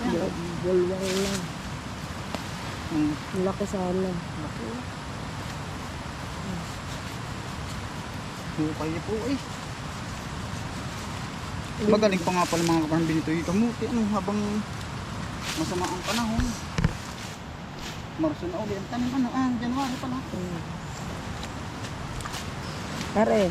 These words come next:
Speaker 2: Ayun, ano yun?
Speaker 1: Oo ba? Maglalaman pa. Hmm.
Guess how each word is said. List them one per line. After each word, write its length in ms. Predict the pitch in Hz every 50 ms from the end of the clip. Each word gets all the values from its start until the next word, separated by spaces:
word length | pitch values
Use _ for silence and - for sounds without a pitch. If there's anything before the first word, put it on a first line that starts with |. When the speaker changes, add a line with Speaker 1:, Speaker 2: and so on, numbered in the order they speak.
| 165 - - - - - - - - - - - - - - - - - - - - - - - - - - - - - - - - - - - - - - - - -
Speaker 2:
Ayun, 320 | 190 214 254 269 254 214 180
ano 380 | 170 175 - - 190 190 202 202
yun? 160 | 196 190 180
Speaker 1:
Oo 200 | 170 170 214 220 220
ba? 120 | 254 320 370 403 - - - - - - - - - - - - - - - - - - - - - - - - - - - - - - - - - -
Maglalaman 560 | 180 185 202 220 220 220 226 233 233 240 240
pa. 200 | 233 - - - - - - - - - - - - - - - - - - - - - - - - - - - - - - - - - - - - - - - - - - - - - - - - - - - - - - - - - - -
Hmm. 180 | 214 196 180